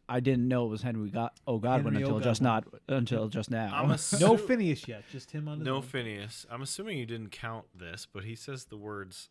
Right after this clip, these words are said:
Speaker 3: squared circle so many
Speaker 1: Oh,
Speaker 3: times.
Speaker 2: Not.
Speaker 1: yeah.
Speaker 2: I did,
Speaker 3: So
Speaker 2: I
Speaker 3: many times.
Speaker 2: loosely kept track of maneuvers, but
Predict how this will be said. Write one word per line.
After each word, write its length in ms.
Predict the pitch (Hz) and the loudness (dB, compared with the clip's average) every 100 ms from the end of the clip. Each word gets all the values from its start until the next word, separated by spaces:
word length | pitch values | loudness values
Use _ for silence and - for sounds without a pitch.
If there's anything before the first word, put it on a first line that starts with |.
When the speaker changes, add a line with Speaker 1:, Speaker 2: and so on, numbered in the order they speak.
| - | -16
Speaker 3:
squared 600 | - - 123 127 117 110 | -14 -12 -6 -4 -4 -6
circle 560 | - 131 - 90 80 - _ _ _ _ | -8 -8 -8 -12 -14 -18 _ _ _ _
so 540 | _ - 90 135 156 120 | _ -14 -2 2 2 2
many 220 | 95 90 | 0 0
Speaker 1:
Oh, 80 | 117 | 2
Speaker 3:
times. 220 | 110 104 | 2 2
Speaker 2:
Not. 180 | 123 110 | 0 -2
Speaker 1:
yeah. 120 | 101 - - - - | -4 -8 -16 -16 -2
Speaker 2:
I 100 | 151 | 2
did, 220 | 156 214 | 6 6
Speaker 3:
So 560 | 156 156 180 180 175 160 | 6 4 4 4 6 6
Speaker 2:
I 120 | 180 | 6
Speaker 3:
many 280 | 185 156 135 | 4 0 -4
times. 260 | 147 160 | -6 4
Speaker 2:
loosely 380 | 226 277 - 233 | 6 6 4 -4
kept 240 | - 196 - | -2 -4 0
track 320 | 180 165 156 | 2 2 2
of 160 | 151 139 | -2 0
maneuvers, 680 | 147 151 143 120 107 110 - | 2 6 4 2 -4 -8 -10
but 320 | 120 107 - | -10 -10 -12